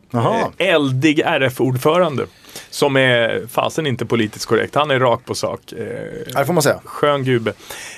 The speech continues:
Speaker 2: Eh, jag, jag tror att det var i höstas där. Jag var, Marta berättade om sitt förflutna och, och, och kom till tårar så snabbt och så genuint när hon berättade om hur, hennes uppväxt, eh,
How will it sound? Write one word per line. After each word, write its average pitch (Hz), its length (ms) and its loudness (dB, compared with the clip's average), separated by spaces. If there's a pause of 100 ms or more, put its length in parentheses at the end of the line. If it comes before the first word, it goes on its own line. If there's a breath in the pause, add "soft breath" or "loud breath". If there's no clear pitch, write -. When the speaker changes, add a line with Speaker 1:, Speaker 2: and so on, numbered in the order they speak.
Speaker 2:
Eh, 131 140 2
jag, 135 480 2
jag 196 180 2
tror 269 100 6
att 262 60 2
det 240 60 -2
var 240 80 4
i - 20 0
höstas 214 460 2
där. 123 140 4
Jag 147 200 4
var, 190 160 2
Marta 202 760 4
berättade 151 680 2
om 131 420 2
sitt 131 360 -2
förflutna 120 720 2
och, 113 640 4
och, 87 60 0 (340)
och 123 240 -6
kom 135 280 2
till 127 140 -4
tårar 135 460 2
så 147 480 -2
snabbt 143 500 -2
och 123 80 -4
så 135 140 -2
genuint 135 840 -2
när 127 120 -2
hon 120 120 -2
berättade 117 440 0
om 110 220 0
hur, 110 300 -4
hennes 117 300 -2
uppväxt, 120 720 -4
eh, 117 60 4